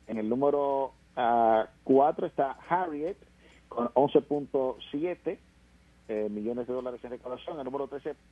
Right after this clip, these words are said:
eh, el número tres, perdón, con trece millones de dólares precisamente. Ahí está,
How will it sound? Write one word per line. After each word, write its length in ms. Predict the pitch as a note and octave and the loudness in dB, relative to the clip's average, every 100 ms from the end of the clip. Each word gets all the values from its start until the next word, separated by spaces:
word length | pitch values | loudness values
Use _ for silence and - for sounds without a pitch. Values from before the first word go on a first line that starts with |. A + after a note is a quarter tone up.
| - - - - | -20 -20 -18 -4
eh, 180 | A#2 A2+ | -2 -2
el 160 | C3 D3 | -2 0
número 340 | D#3+ E3 D#3 - | -2 -4 -8 -10
tres, 200 | D3+ - | -10 -8
perdón, 400 | C3+ C3+ E3 E3 | -8 -6 -8 -8
con 200 | C3 A#2 | -10 -8
trece 260 | D#3+ E3+ | -8 -8
millones 300 | D#3 D3 D3+ | -6 -6 -6
de 60 | D#3+ | -6
dólares 260 | D3 C3+ C3 | -6 -8 -10
precisamente. 600 | B2+ C#3 C3 C3 - D3 - - - - | -8 -6 -8 -10 -14 -18 -18 -20 -6 2
Ahí 140 | B2+ | 2
está, 680 | C3 - C#3 C3+ B2+ A2+ | 4 4 2 0 -4 -8